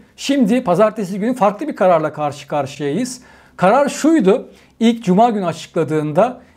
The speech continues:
elinde on beş milyon lira karşılığı döviz bulunduran şirketler ki bugünkü kurla yaklaşık dokuz yüz bin dolar ediyor. Eğer ellerindeki döviz cirolarının ya da aktif varlıklarının yüzde onundan fazlaysa bundan böyle,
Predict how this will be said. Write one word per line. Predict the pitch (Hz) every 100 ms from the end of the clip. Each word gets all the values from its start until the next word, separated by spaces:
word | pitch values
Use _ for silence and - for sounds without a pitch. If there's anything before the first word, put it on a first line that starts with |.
| -
elinde | 208 262 269 254
on | 269 269 311
beş | 277 220 196
milyon | 190 185 170
lira | 160 160
karşılığı | 208 226 - 202 226 262 190 147
döviz | 220 262 - - -
bulunduran | 165 208 196 190 247
şirketler | - 202 202 180 - 240 208
ki | - 220 196
bugünkü | 202 202 -
kurla | - 175 220
yaklaşık | 196 196 175 220
dokuz | 165 165 214
yüz | 180
bin | 156 139
dolar | 135 127 127
ediyor. | - 135 113 127 170 247 - - - _
Eğer | 196 233 220
ellerindeki | 185 190 214 208 220 220 160
döviz | 190 202 - -
cirolarının | 135 185 285 233 208 196 277
ya | 190 262
da | 262
aktif | 185 302 247
varlıklarının | 233 185 170 175 160 156 262
yüzde | 156 208 214
onundan | 277 240 214 175
fazlaysa | - 143 135 202 269 - 233 269 - _ _ -
bundan | 180 180 285 240
böyle, | 190 165 208 254